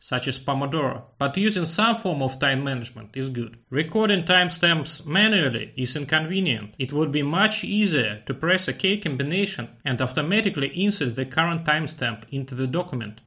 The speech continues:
It turned out that this is possible, and even more. You can get the results of any Python script this way. I installed the Python script module in Plugins, Plugin Admin, and I got the new menu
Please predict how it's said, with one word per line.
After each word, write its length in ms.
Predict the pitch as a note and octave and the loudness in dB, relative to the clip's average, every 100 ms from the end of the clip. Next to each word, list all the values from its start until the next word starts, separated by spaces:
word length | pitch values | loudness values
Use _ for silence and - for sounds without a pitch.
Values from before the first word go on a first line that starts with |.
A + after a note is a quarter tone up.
| - | -6
It 180 | C3+ | -2
turned 280 | - G#3+ A3 | 2 2 4
out 460 | G#3 A3 D3+ - - | 6 6 4 -2 -8
that 320 | B2+ C#3 B2 | 0 0 2
this 220 | E3 G3+ | -2 -2
is 100 | E3 | -4
possible, 640 | - G3 A#3 D#3 A#2 - _ - | -4 -4 -2 -4 -6 -12 _ -6
and 220 | C#3 C#3 | -2 2
even 240 | C#3+ C#3 D3+ | 2 2 2
more. 460 | F3 G3 C3+ A2+ - | 2 2 0 -4 -8
You 80 | C#3 | -6
can 220 | C3 E3 | 0 0
get 220 | E3 A3 F3+ | 4 2 2
the 120 | D#3 | 2
results 420 | D#3 D#3+ G3+ F#3+ | 2 2 0 0
of 260 | F3 C#3 D#3+ | -2 -4 0
any 280 | A3 A3+ | 2 2
Python 360 | E3+ E3+ D#3+ D3+ | 2 2 2 0
script 360 | C3 - G#3 A#2+ | -6 -4 -4 -2
this 240 | A#2 - | -6 -4
way. 320 | A2 G#2+ - _ _ | -6 -6 -10 _ _
I 120 | C#3 | -2
installed 420 | D#3+ E3 A3 A#3 F3+ | 0 0 0 2 2
the 80 | |
Python 340 | E3 F#3 G3 D#3+ | 4 4 4 2
script 320 | - C#3 - | -4 -6 -4
module 520 | D#3+ G3 E3 B2 A#2+ - | -2 -2 0 -2 -4 -6
in 180 | C3+ | -6
Plugins, 600 | C3 D3+ F#3+ D3+ A#2+ - - _ - | -4 2 2 2 -6 -10 -20 _ -2
Plugin 420 | D3+ D3 C#3 - | 2 2 0 -2
Admin, 480 | C3+ C3 D3+ G#3 - - | -2 -2 -2 -4 -4 -6
and 160 | D3 C#3+ | -2 6
I 160 | E3+ | 8
got 400 | E3+ F#3 G3 C#3 | 8 8 6 4
the 160 | C3+ C#3+ | 2 2
new 300 | C#3+ D#3+ F#3+ | 2 2 2
menu 460 | F#3 F#3 C#3+ A#2+ | 4 4 2 -2